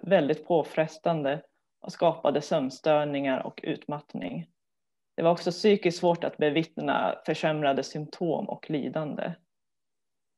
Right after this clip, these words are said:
För att kunna hantera påfrest-, prå-, påfrest-, påfrestningarna var fritidsaktiviteter väldigt viktiga.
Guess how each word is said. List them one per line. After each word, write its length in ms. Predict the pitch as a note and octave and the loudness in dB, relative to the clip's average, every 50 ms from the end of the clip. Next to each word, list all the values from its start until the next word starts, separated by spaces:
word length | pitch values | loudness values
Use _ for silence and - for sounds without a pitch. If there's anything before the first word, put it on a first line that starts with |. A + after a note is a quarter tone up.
| _ | _
För 80 | - E3 | 0 0
att 160 | E3+ E3+ - | 0 0 0
kunna 160 | G#3+ F#3+ F#3 | 2 2 4
hantera 460 | F#3+ G3 F#3 F#3 - A3 A3 G#3+ F#3 | 4 2 2 2 4 4 6 6 6
påfrest-, 640 | F#3 - - G3 E3+ D#3+ - - F3 F3+ - - - _ _ _ _ - | 4 2 2 2 2 2 2 0 -4 -4 -4 -8 -18 _ _ _ _ 2
prå-, 360 | A3+ G3 F3+ D3 - - - - | 6 6 6 6 4 2 0 4
påfrest-, 560 | A3+ G#3 F3+ - - G#3 G3 G3 - - - - _ _ _ _ | 6 6 6 6 6 4 2 2 0 -8 -20 -20 _ _ _ _
påfrestningarna 1400 | - - G#3+ F#3+ F3+ F3+ - - - A3+ G3+ - - - _ - A3 F#3+ F3+ F3 E3+ D3+ C#3+ C#3+ C3 C#3+ F3 F3+ | 2 4 6 6 6 4 2 2 4 6 4 4 4 -2 _ 0 0 2 2 2 0 0 2 2 0 0 0 -2
var 200 | F#3 F3+ E3+ E3 | -2 0 0 0
fritidsaktiviteter 1040 | E3 - G3 F3 - C3+ - - - - - D#3+ D#3+ - - F3 E3+ E3+ F3 C3 B2+ | 2 2 2 2 2 -2 -4 -6 -6 -4 -4 -4 -4 -2 -2 -2 -2 0 0 0 0
väldigt 500 | B2+ D3 D#3+ C#3 - - - D#3+ - - | 2 2 2 2 2 0 -4 -6 -6 -6
viktiga. 520 | - - - - - - - - - - | -8 -8 -8 -8 -8 -6 -4 -4 -4 -4